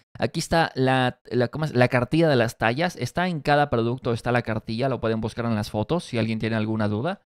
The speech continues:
Envíos a todas partes del mundo, repito, envíos a todas partes del mundo. El costo del envío depende de qué país son y el tiempo del envío también depende de qué país son, ¿vale? Lo cuento más que nada para mis compañeros ahí de Latinoamérica,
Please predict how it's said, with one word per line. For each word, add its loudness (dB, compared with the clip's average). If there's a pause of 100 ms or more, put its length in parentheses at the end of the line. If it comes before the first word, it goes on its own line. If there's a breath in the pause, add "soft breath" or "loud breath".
(120)
Envíos 2
a 4
todas 2
partes 0
del 0
mundo, -2
repito, -4
envíos -4
a -4
todas 2
partes -2
del 2
mundo. -4 (240)
El 0
costo 2
del 4
envío 2
depende 0
de 0
qué -2
país 0
son -2
y 4
el 4
tiempo -2
del 0
envío -2
también -4
depende -6
de -6
qué -8
país -4
son, -4
¿vale? -8
Lo -8
cuento -4
más 2
que -4
nada 2
para 2
mis -2
compañeros -6
ahí -4
de 0
Latinoamérica, 0